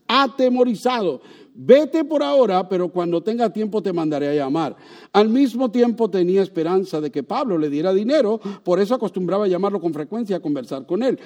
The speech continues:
Pero transcurridos dos años, Porcio Festo llegó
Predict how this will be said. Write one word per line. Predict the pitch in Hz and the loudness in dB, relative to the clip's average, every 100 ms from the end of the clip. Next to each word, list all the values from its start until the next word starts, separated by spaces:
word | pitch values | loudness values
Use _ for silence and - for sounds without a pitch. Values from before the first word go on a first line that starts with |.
| - _ | -20 _
Pero | 226 226 | 4 4
transcurridos | 220 214 175 220 208 294 254 151 | 2 -4 -2 -2 2 4 2 2
dos | 151 330 403 254 - - | 2 2 2 -8 -10 -6
años, | 370 226 165 233 285 - _ - _ - | -2 2 2 0 -2 -10 _ -20 _ 2
Porcio | 220 269 247 254 247 | 4 4 2 0 0
Festo | 240 208 185 190 | 0 -2 0 -2
llegó | 170 156 147 185 202 | 0 -2 0 0 0